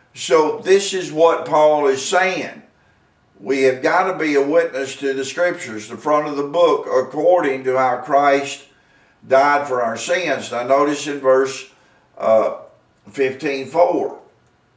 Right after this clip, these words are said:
"And that he was entombed, and that he was raised in the third day." Notice, people,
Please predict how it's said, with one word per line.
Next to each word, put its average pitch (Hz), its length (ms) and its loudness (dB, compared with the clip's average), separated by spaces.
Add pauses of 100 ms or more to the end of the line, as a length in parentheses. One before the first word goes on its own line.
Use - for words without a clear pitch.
(760)
"And 143 240 -2
that 151 300 2
he 175 140 -4
was 143 280 -2
entombed, 196 720 -4
and 123 260 -6
that 127 180 0
he 151 140 -2
was 123 240 -4
raised 160 500 -2
in 113 180 -8
the 110 120 -12
third 170 400 -4
day." 135 460 2
Notice, 160 800 -2
people, 95 600 -10